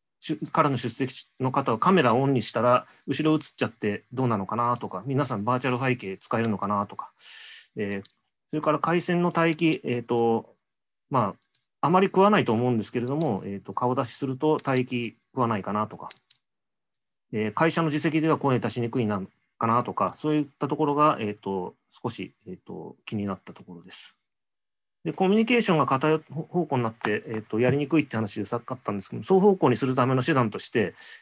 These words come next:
えーと、まあ、内々では来-、次回スライドでも使ってみようかなっていう、他の別のツールを使ってみようかなっていう話も出ています。えー、他に何かいい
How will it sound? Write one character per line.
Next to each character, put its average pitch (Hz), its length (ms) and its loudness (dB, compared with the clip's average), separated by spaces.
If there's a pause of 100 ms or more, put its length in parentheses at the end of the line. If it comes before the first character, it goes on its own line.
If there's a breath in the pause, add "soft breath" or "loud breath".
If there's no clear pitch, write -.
え 110 220 -4
ー - 60 -20
と、 110 400 0
ま 160 140 2
あ、 - 20 2
内 175 220 4
々 196 160 4
で 202 80 6
は 135 100 6
来-、 139 340 2
次 139 140 -8
回 117 300 2
ス - 160 -10
ラ 156 100 4
イ 165 80 4
ド 113 280 2
で 127 200 -4
も 110 120 0
使 - 180 -6
っ 131 40 -4
て - 140 -10
み 143 120 0
よ 139 60 2
う - 20 -6
か 120 100 0
な 123 160 2
っ 127 60 0
て - 160 -10
い 101 40 -2
う、 101 100 -6
他 143 220 -2
の 151 100 -2
別 139 220 -2
の 160 80 -2
ツ 175 120 -4
ー 175 100 2
ル 165 80 0
を 160 60 -2
使 - 180 -4
っ 151 60 -12
て 170 100 -4
み 165 80 2
よ 160 60 2
う - 20 -8
か 143 100 -2
な 151 140 0
っ 147 60 -4
て - 80 -10
い - 20 -2
う - 0 -
話 120 240 -4
も 107 100 -2
出 113 120 0
て 113 80 -4
い 92 60 -2
ま 92 140 -4
す。 85 220 -16 (840 loud breath)
え 107 260 0
ー、 - 20 -6
他 143 220 0
に 151 100 0
何 156 180 2
か 110 120 -2
い 120 120 0
い 117 120 -6